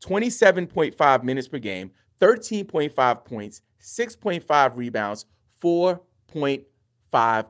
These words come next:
assists, one point five steals, and zero blocks. He is only rostered in eighteen point nine percent of E S P N leagues and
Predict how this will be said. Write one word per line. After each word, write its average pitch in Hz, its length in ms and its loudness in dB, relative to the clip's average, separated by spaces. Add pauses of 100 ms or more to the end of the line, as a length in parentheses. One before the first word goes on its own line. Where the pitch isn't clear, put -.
assists, - 680 -10 (320)
one 147 260 -2
point 147 340 -6
five 110 320 0
steals, 101 680 -10 (300)
and 107 220 -10
zero 98 600 -10 (360)
blocks. - 500 -10 (180)
He 175 260 -2
is 160 220 -2
only 170 300 0
rostered 131 500 0
in 110 220 -8
eighteen 151 500 -6
point 131 300 -8
nine 131 240 2
percent 127 340 -8
of - 160 -8
E 117 140 -4
S 113 140 -4
P 135 160 -8
N 147 140 -6
leagues 160 360 -10 (320)
and 120 240 -2